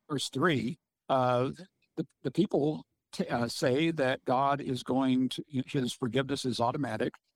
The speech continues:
uh, dependable as the showers and the spring rains.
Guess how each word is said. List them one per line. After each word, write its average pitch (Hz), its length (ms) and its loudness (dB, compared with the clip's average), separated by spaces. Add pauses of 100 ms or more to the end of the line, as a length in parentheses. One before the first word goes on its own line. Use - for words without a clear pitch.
(240)
uh, 123 300 -4
dependable 135 520 0
as 131 380 0
the 147 100 0
showers 131 760 0
and 120 180 0
the 117 80 0
spring 131 380 -2
rains. 120 680 -2